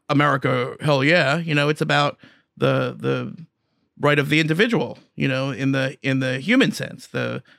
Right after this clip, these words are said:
the path of the Enlightenment, the idea that human beings have agency and that we have rights and that those rights are ours. They're not given to us by a, by a, by a party or a king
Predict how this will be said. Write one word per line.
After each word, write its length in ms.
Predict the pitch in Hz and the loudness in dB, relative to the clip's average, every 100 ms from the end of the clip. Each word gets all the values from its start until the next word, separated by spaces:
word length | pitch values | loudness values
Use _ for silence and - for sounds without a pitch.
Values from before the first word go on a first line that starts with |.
| _ | _
the 100 | 139 | -2
path 240 | 156 147 147 | 0 2 0
of 140 | 143 | 0
the 120 | 151 | 2
Enlightenment, 540 | 143 147 190 135 113 127 | 2 2 0 0 -4 -4
the 100 | 123 | -4
idea 320 | 131 139 135 | -4 -2 -2
that 300 | 135 127 - _ _ _ _ | -2 -4 -6 _ _ _ _
human 320 | 160 156 139 | 2 2 4
beings 340 | 156 175 147 | 4 4 2
have 320 | 135 131 135 151 | 2 0 -2 0
agency 640 | 180 220 190 123 127 120 - | 2 2 2 0 -6 -8 -8
and 180 | 127 | -4
that 220 | 127 123 - - _ _ | -2 -4 -6 -18 _ _
we 120 | - | 0
have 200 | 139 139 | 0 2
rights 400 | 170 214 - - | 2 2 0 -4
and 160 | 143 135 | 0 0
that 200 | 131 117 | 0 2
those 200 | 135 135 | 0 2
rights 280 | 135 131 139 | -2 -2 -2
are 280 | 131 131 - _ _ _ _ - | -2 -4 -10 _ _ _ _ 2
ours. 460 | 180 214 147 127 | 6 6 4 2
They're 80 | 139 | 2
not 160 | 147 139 | 0 2
given 200 | 160 151 | 0 2
to 100 | 139 | 0
us 160 | 135 - | -2 0
by 200 | 131 127 | -2 0
a, 220 | 123 117 | -2 -6
by 320 | - 131 120 | -8 -6 -4
a, 120 | 120 | -6
by 400 | - - 131 123 - | -8 -4 -2 -2 -6
a 80 | |
party 500 | 123 - 208 185 147 | -4 2 4 4 2
or 300 | 143 147 185 | 2 2 4
a 60 | 143 | 2
king 500 | - 247 208 143 143 | 2 2 4 2 0